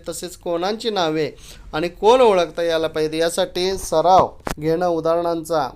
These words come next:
अपेक्षित आहे आणि शिक्षकांनी त्याबाबतचे बोध स्पष्ट करावेत. पुढील अध्ययन निष्पत्ती क्रमांक सहा एकाहत्तर एकोणतीस त्रिकोणाचे काही गुणधर्म सांगतात,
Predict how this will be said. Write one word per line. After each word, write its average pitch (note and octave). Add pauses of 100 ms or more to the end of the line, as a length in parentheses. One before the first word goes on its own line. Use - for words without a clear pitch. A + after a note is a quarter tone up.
(160)
अपेक्षित D#3+
आहे E3+
आणि F3
शिक्षकांनी F#3
त्याबाबतचे F3
बोध D#3+ (440)
स्पष्ट G#3
करावेत. C#3 (1600)
पुढील G3
अध्ययन G3+
निष्पत्ती G#3
क्रमांक G3+
सहा F#3+
एकाहत्तर G3
एकोणतीस G3
त्रिकोणाचे F#3+
काही E3+
गुणधर्म F3
सांगतात, D#3+